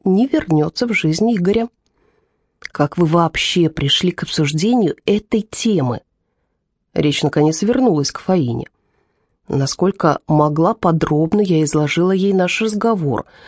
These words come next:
Фая сидела в глубокой задумчивости, а затем протянула руку к последнему куску кекса и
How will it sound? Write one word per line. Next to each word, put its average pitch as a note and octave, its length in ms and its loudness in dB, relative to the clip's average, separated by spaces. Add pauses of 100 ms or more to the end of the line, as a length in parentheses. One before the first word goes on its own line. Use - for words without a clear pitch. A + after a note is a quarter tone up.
(500)
Фая A#3 380 0
сидела G3+ 460 0
в F3 100 -4
глубокой F3+ 440 0
задумчивости, E3+ 840 -2
а D#3 100 0
затем E3 380 0
протянула G#3 680 2
руку C4+ 420 0
к - 140 -14
последнему F#3 720 0
куску - 420 -4
кекса G#3 500 -2
и B3+ 360 -2